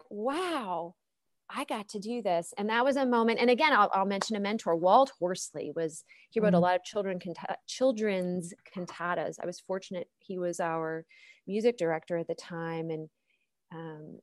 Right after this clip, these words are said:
Speaker 1: he wrote some really wonderful pieces, and he gave me many opportunities within that home church environment to just explore the arts. Um, we did sacred dance at my church, which again is not very typical Presbyterian.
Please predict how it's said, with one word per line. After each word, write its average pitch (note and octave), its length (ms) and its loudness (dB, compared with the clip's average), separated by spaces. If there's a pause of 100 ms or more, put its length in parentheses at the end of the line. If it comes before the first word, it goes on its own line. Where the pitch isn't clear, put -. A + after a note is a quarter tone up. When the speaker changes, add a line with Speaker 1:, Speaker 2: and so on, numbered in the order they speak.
(280)
Speaker 1:
he G3+ 200 -6
wrote F#3+ 180 -2
some F3 200 -8
really E3+ 320 -2
wonderful D#3+ 460 -8
pieces, A3+ 460 -4
and F3 80 -2
he F3+ 80 -4
gave F3 160 -2
me F3 120 -4
many A#3 380 2
opportunities E3 840 -2
within E3 600 -4 (160)
that E3+ 300 0 (720)
home F#3+ 260 -4
church F3+ 320 -4
environment F3 680 -4
to A#3 80 -2
just B3+ 220 -2
explore B3+ 840 0 (360)
the A3 120 0
arts. - 640 0 (440)
Um, E3 320 -6
we F#3+ 100 -2
did G3+ 180 6
sacred G#3+ 520 2
dance G#3 400 2
at - 40 -4
my E3 120 -2
church, D#3+ 280 -2
which E3+ 140 -2
again F3+ 280 2
is D#3+ 100 -4
not F3 180 0
very D#3+ 160 -4
typical - 460 -4
Presbyterian. D#3 960 -4